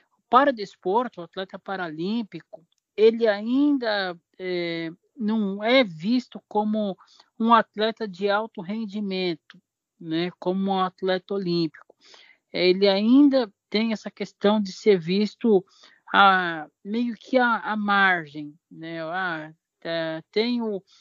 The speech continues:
esporte dele, mas não é, ele não é igual às outras pessoas, aos outros atletas. Então, ainda tem essa, essa questão que a gente fala que é as, as etapas da, da deficiência até chegar no,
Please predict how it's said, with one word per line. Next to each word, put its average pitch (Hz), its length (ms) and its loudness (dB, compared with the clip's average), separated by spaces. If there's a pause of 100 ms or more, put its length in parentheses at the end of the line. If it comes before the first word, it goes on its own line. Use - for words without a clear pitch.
(300)
esporte 196 520 0
dele, 240 420 4
mas 240 260 -4
não 208 240 -8
é, 226 120 -6
ele 190 500 -12
não 196 140 -4
é 226 100 -4
igual 208 880 0
às 170 200 -14
outras 196 300 -14
pessoas, - 400 -14
aos 165 140 -10
outros 180 560 -2 (420)
atletas. 175 960 -4
Então, 196 480 -4
ainda 254 400 2
tem 233 220 -8
essa, 202 420 -8 (480)
essa 175 760 -2 (200)
questão 196 480 -2
que 185 140 -10
a - 20 -4
gente 175 300 -10
fala 190 240 -2
que - 180 -10
é 190 120 0
as, 175 320 -8 (340)
as 185 240 0
etapas 214 680 0
da, 190 440 -6
da 175 160 -10
deficiência 180 880 -8
até 180 200 -6
chegar 185 520 -2
no, 180 320 -6